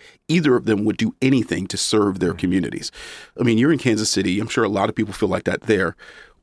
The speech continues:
Speaker 1: What do you do to reach those folks to get them to care about your topic, voter suppression, gerrymandering, when they don't feel like voting works at all?
Speaker 2: Mm-hmm.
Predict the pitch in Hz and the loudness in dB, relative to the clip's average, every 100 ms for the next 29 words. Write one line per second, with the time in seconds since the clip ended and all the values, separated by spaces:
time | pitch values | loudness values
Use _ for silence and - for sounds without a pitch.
0 | _ - - 120 160 196 175 123 147 131 | _ -16 -12 -2 0 2 0 0 0 0
1 | 113 123 139 - - 110 110 - - 147 | -2 -6 -6 -6 0 2 2 0 2 2
2 | 98 - - - - 107 123 - 110 107 | 2 -4 -10 -10 -6 0 0 2 -2 -2
3 | 98 - 113 110 101 98 98 - _ _ | -4 0 2 2 -2 -2 -4 -6 _ _
4 | - 104 127 143 120 - 101 - - - | -14 0 4 4 2 0 0 -2 -8 -12
5 | _ - 110 110 - - 95 - 104 110 | _ 0 2 2 -4 -2 -2 -2 -2 0
6 | 113 101 98 92 95 - - - _ - | 2 0 -4 -6 -8 -12 -20 -20 _ -2
7 | 110 113 107 110 110 101 120 104 98 98 | 2 2 4 4 4 2 0 0 -2 -2
8 | 104 107 101 98 101 - 92 98 95 101 | 0 2 0 -2 -2 -2 -2 -4 -6 -12